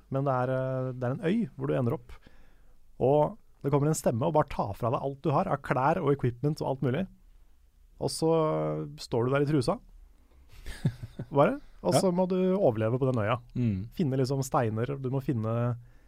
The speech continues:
Speaker 1: noen busker, så etter hvert da, så får du tatt noen fiender, og da får du våpna til fiendene. Og så må du bare komme deg opp og bygge deg opp igjen, og bare overta den øya, liksom.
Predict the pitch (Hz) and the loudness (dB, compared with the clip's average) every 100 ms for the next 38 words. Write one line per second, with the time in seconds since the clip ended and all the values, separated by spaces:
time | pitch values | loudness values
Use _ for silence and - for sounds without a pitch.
0 | - - - - 127 139 135 - 180 175 | -20 -20 -14 -8 -4 -4 -6 -4 -4 -2
1 | 160 156 160 - - 156 156 151 143 - | -4 -2 -2 -2 -2 0 2 0 -2 -2
2 | 135 135 123 - 127 135 110 196 180 143 | -2 -2 -6 -4 0 2 2 0 -2 -2
3 | 139 127 110 - 117 123 127 104 131 175 | 0 2 0 -2 -6 -4 -4 -4 -6 -8
4 | - - - - - - - - - 123 | -10 -20 -20 -20 -20 -20 -20 -20 -10 -4
5 | 156 151 143 135 - 135 101 117 160 - | 0 2 2 0 -2 -4 -2 -2 -2 -4
6 | 139 147 120 113 117 104 156 208 214 - | -4 -2 -2 0 0 0 -2 -2 -4 -8
7 | - - _ _ _ - - - _ 135 | -20 -20 _ _ _ -20 -20 -20 _ 2
8 | 135 123 123 127 143 _ 175 127 101 120 | 4 4 2 0 -4 _ 0 2 0 -4
9 | 110 117 104 101 104 180 | -4 -2 -4 -4 -4 -6